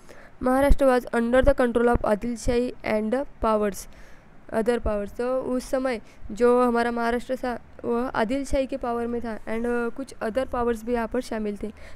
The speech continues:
And it was not independent, लेकिन हमारा जो महाराष्ट्र है वो स्वतंत्र नहीं था। Even so, some personalities and streams of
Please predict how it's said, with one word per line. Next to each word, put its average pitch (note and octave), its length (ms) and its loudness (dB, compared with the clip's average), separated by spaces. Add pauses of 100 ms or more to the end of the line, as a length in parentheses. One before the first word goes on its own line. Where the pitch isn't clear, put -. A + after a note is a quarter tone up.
(140)
And A3+ 380 -2
it A#3+ 60 -8
was A#3 220 0
not A#3+ 220 0
independent, G#3+ 640 -4
लेकिन G#3+ 320 -6
हमारा A3 320 -6
जो A#3 200 -6 (200)
महाराष्ट्र A#3+ 440 -4
है A#3 60 -2
वो B3 100 0
स्वतंत्र A#3 500 -6
नहीं A#3 220 -2
था। G#3 200 -6 (520)
Even C#4+ 360 4
so, C#4 160 6
some D4 360 0
personalities C4 640 2
and A#3+ 120 -8
streams C4 320 -4
of A#3 180 0